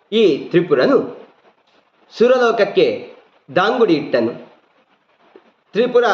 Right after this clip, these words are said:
ತ್ರಿಭುವನವನ್ನು ದಲ್ಲಣಗೊಳಿಸಿದನು. ಎಲ್ಲರನ್ನು ಗೆದ್ದು ಪ್ರಕೃತಿಯ ನಿಯಮಗಳು ಏನಿದೆಯೋ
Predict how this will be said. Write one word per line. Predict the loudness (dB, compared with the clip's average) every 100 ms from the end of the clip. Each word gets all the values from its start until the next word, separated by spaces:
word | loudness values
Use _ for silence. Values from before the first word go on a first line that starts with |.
| -2 -6 -12 -20 _ _ _ _ _ _ -2
ತ್ರಿಭುವನವನ್ನು | -2 0 2 2 2 0 2 2 0 -6 -16 -20 _ _ -4
ದಲ್ಲಣಗೊಳಿಸಿದನು. | -2 0 0 0 -2 -4 -6 -2 0 0 -2 -2 -4 -12 _ _ _ _ _ _ _ _ -2
ಎಲ್ಲರನ್ನು | 0 2 0 0 -2
ಗೆದ್ದು | 0 -2 0 0 -2 -8 -20 _ -4
ಪ್ರಕೃತಿಯ | -2 0 -2 0 2 2 -2 -6
ನಿಯಮಗಳು | 0 2 2 2 0 0 0
ಏನಿದೆಯೋ | 0 2 2 2 2 -2 -10